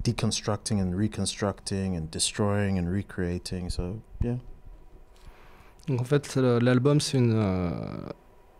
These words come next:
Speaker 2: une interprétation et une approche plus artistique, euh, qui n'a rien à voir avec le film, qui, lui, a une approche de, journalistique et documentaire. Mzansi Beat CODE, donc, c'est le code de production, euh, de musique du Sud, de, d'Afrique du Sud. Et, euh, l'idée, c'est de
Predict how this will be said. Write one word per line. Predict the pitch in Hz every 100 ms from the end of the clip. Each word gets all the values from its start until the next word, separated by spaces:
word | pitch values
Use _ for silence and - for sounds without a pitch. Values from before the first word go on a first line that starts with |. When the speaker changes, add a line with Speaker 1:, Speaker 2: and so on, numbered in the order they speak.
| -
Speaker 2:
une | 143
interprétation | 127 139 - 131 131 - 143 139
et |
une | 120
approche | 117 131 -
plus | 143
artistique, | 127 - 127 - 147 135 131
euh, | 117
qui | -
n'a | 117
rien | 117 120
à | 123
voir | 120 127
avec | 113 107 -
le | 110 104 104 104
film, | - 131 127
qui, | -
lui, | 123 123
a |
une | 120 107
approche | - 110
de, | 113 104 110
journalistique | 110 110 110 113 - 120
et |
documentaire. | 113 110 123 117 113 135 135 127
Mzansi | 123 123 127 123
Beat | 120 117
CODE, | - 139 135
donc, | 120
c'est | 110 120
le | 113 110 107 107 107 110 - -
code | 151 131
de | 123
production, | 120 120 117 117 - 123 123 120 113
euh, | 104 101 104 123 - - - - - - - - - - - -
de | 120 113 107 107
musique | 117 113 117 -
du | 104 101
Sud, | 95 - 139 135
de, | 120 104 101 104
d'Afrique | 110 - 110
du | 107
Sud. | - 143 139
Et, | -
euh, | 113 107 101 104 107
l'idée, | 113 117 131
c'est | - 123
de | 113 113 110 104 104 104 104